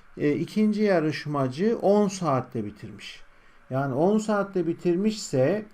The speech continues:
yüzde kırkını kaç saatte bitirmiştir? Bunu bulabiliriz. Şunlar sadeleşir. Demek ki dört saatte bitirmiş.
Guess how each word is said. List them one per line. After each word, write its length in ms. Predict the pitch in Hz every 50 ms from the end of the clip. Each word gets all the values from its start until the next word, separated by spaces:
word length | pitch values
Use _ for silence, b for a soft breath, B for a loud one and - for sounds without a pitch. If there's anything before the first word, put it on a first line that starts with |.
| _ _ -
yüzde 420 | 147 156 170 156 156 202 208 208
kırkını 460 | - 190 190 175 185 - 185 208 208
kaç 260 | 208 196 208 214 214
saatte 440 | - - 196 156 143 135 - 139 131
bitirmiştir? 600 | 123 113 - 135 123 123 120 - - - 220 220
Bunu 200 | 196 196 214 226
bulabiliriz. 680 | 220 220 220 214 202 202 170 131 101 - - - - - _ _ - _ - _ _ _ - b b b b b b _ _
Şunlar 340 | - - 202 196 180 165 156
sadeleşir. 1000 | 156 - 190 190 185 180 165 143 120 117 110 - - 175 185 202 202 190 - - -
Demek 300 | 208 202 170 147 139 143
ki 200 | - 220 214 185
dört 260 | 220 220 214 208 208
saatte 420 | - 185 147 127 117 - - - -
bitirmiş. 480 | 107 - - - - - - - -